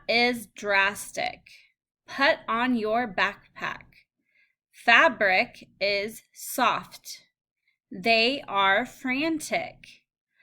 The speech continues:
Look, a muskrat. Up the attic steps. Yuck, it's pungent. She's absent.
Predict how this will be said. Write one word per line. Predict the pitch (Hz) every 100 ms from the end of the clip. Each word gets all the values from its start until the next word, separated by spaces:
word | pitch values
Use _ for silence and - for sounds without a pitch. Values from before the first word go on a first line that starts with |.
| _ _ _
Look, | 202 214 320 - - - - _
a | 202 226 240
muskrat. | 233 262 359 - - 226 175 - - - - - _ _ _ _ _ _ _ _ _
Up | - 254 339 - _ _
the | 190 208 190 -
attic | - 208 240 277 285 - - _
steps. | - - - 208 - - - - - _ _ _ _ _ _ _ -
Yuck, | 190 208 - - - - - _ _ _
it's | 185 392 - - _
pungent. | - - 220 240 285 202 196 160 - _ - - _ _ _ _ _ _ _
She's | - - 285 285 185 165 - - -
absent. | 202 202 - - 180 170 - - -